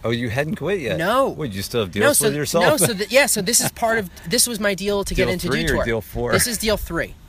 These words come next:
Speaker 1: <laughs>
Speaker 2: And I, I was like, "All right, if I get into Dew Tour, it's, it's game over."
Speaker 1: Right.
Speaker 2: I go, so the year before I got into Free Flow Finals, went to Salt Lake. It was
Speaker 1: Yeah.
Speaker 2: the greatest experience ever.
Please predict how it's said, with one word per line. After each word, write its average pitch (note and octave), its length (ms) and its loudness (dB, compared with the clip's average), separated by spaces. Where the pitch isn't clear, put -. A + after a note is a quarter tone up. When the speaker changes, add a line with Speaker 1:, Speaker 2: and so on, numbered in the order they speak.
Speaker 1:
<laughs> - 100 2
Speaker 2:
And D#3+ 160 2
I, D#3+ 100 2
I F3 120 6
was E3+ 100 2
like, D#3 140 0
"All E3 60 4
right, D3 120 4
if C3+ 80 -4
I D#3 60 -4
get D#3+ 160 0
into F#3 200 -2
Dew E3+ 120 -2
Tour, E3 200 -2
it's, - 220 -6
it's D#3 120 -6
game C#3 200 -4
over." - 220 -12
Speaker 1:
Right. - 320 -4
Speaker 2:
I D#3+ 160 -2
go, D#3+ 560 -2
so D#3 300 -2
the C#3+ 140 -12
year E3 160 0
before D#3+ 280 -2
I D3 80 2
got C#3 140 -2
into C3+ 160 -8
Free C3+ 160 -6
Flow C3+ 160 -8
Finals, A#2+ 480 -6
went B2+ 140 -4
to C3+ 80 -4
Salt A#2+ 260 -6
Lake. - 340 -2
It C#3+ 80 -8
was C3 140 -6
Speaker 1:
Yeah. - 60 -8
Speaker 2:
the - 60 -14
greatest B2+ 280 -6
experience - 460 0
ever. - 280 -2